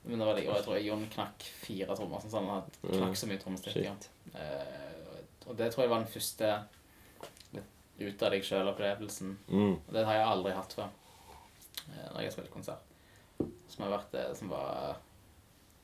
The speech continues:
Speaker 1: skikkelig wow, eh, øyeblikk.
Speaker 2: Kult.
Speaker 1: Eh, så er Bergen, ass. Kanonbra by.
Speaker 2: Ja, de er vel rockebyen.
Speaker 1: Ja, ja.
Speaker 2: Ennå.
Speaker 1: Det er ganske mye rock der oppe. De har jo sånne fantastiske band oppe i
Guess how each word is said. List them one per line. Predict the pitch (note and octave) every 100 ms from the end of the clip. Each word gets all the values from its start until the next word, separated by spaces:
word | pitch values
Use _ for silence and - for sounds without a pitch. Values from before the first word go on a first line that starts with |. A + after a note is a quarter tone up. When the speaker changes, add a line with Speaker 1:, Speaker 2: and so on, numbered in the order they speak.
| -
Speaker 1:
skikkelig | - - G#2+ - G2+
wow, | F#2+ F#2 F#2 G2 - - D#3+
eh, | - - - - -
øyeblikk. | - - - - -
Speaker 2:
Kult. | - - -
Speaker 1:
Eh, | A2 G2 F#2 F2 -
så | A2
er | G2+
Bergen, | G2+ A#2+ D3+
ass. | - - - -
Kanonbra | - G#2 A#2 G2
by. | - A#2 -
Speaker 2:
Ja, | A2 B2+ C3
de | B2 G#2+
er | G#2+
vel | A#2+ B2 A2
rockebyen. | F2 - - F2+ A2 C3+ F#2 G2
Speaker 1:
Ja, | A#2+
ja. | A2 G2 - G#2+
Speaker 2:
Ennå. | F#2 G#2 C#3 - - - - - - -
Speaker 1:
Det | -
er | G#3+
ganske | G4+ D#4
mye | D#4 D3
rock | C#3
der | -
oppe. | D4+ -
De | D3
har | D#3
jo | D3+ D3+
sånne | D3 C#3
fantastiske | C#3 C3+ C#3+ G3+ G3 D3+
band | G2+ D#3+
oppe |
i | D#3+